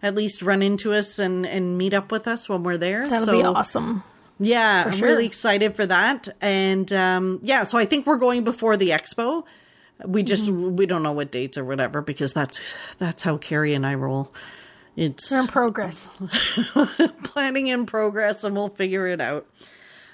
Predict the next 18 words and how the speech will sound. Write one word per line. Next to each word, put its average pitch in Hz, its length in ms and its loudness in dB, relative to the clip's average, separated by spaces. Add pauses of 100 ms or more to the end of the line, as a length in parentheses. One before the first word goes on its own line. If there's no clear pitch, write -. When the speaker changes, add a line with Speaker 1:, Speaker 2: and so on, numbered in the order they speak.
Speaker 1:
But 151 200 -8
yeah. 156 160 -4
Speaker 2:
We'll 392 80 2
figure 370 260 2
it 311 80 4
out 233 180 2
soon. 175 300 -8 (800)
Speaker 1:
We, 330 140 4 (640)
really? 294 400 0 (240)
For 233 120 0
Speaker 2:
I'll 339 100 4
figure - 0 -
it - 20 -
Speaker 1:
September? 285 500 4
Speaker 2:
out. 208 60 -14 (320)
Yeah, 359 100 2
Speaker 1:
Okay. 359 100 6
Speaker 2:
yeah. 202 140 -2